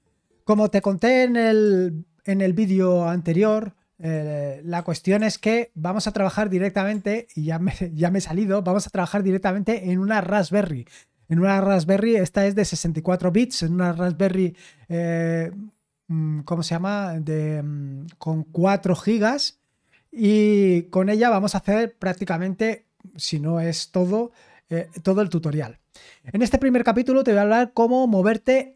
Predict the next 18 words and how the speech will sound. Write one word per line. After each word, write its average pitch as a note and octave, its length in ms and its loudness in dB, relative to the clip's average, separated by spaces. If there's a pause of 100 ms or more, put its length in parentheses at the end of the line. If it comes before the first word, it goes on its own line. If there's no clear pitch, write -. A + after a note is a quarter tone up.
en G3+ 220 2
bim. D3+ 400 2 (320)
Y F3+ 120 4
es F#3+ 120 0
que, A#3+ 300 2
como E3+ 400 0
te E3 80 -2
decía D#3+ 300 0
en G3+ 60 -2
el G#3 60 -4
capítulo G#3 360 -2
anterior, G#3 340 -2
pues F#3+ 120 -6
tiene F#3 180 -2
algunas F#3+ 340 -4
características, E3 760 -4
algunas F3 260 0
peculiaridades F3+ 840 0